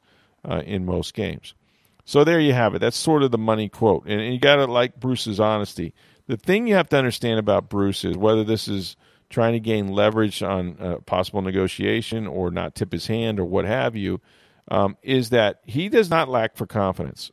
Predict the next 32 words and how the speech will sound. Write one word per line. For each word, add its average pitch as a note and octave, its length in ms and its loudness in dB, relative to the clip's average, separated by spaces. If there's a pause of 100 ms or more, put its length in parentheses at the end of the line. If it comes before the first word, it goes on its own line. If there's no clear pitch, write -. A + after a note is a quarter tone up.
okay? F#2+ 460 -4 (680)
Uh, G2+ 320 2 (260)
you A#2 200 -4
know, F#2 280 0
Bruce C3 440 2
Arians B2+ 840 0
came B2 320 -2
here G#2+ 480 0 (200)
to G2 100 -6
coach - 320 0
Jameis A2 400 -2
Winston G2 400 -4
to F#2 80 -4
see G#2 240 -2
if G2+ 100 -4
he G#2 140 -4
could G2+ 320 0 (480)
turn A#2 320 2
this G#2+ 160 -2
franchise G#2 480 -2
quarterback G2 500 -2
around, F#2 400 -2 (400)
particularly C3 480 -2
stop A2 440 2
the A#2 80 0
one A2 200 2
problem G#2 380 4
he G2+ 140 -2
had, G2 260 0
which G2 180 -6
was B2+ 180 -4
turnovers, F2+ 680 -2